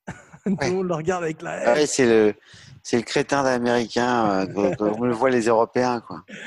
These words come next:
Speaker 1: Exactement.
Speaker 2: Arrogant et inculte.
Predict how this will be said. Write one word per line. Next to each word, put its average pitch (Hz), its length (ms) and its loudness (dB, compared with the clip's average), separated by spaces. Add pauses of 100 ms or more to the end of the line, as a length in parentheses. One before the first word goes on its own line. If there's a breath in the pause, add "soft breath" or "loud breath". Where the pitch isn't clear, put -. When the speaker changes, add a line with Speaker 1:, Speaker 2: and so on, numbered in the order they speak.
(140 loud breath)
Speaker 1:
Exactement. 143 640 -6 (560)
Speaker 2:
Arrogant 123 600 4
et 117 60 2
inculte. 113 640 -4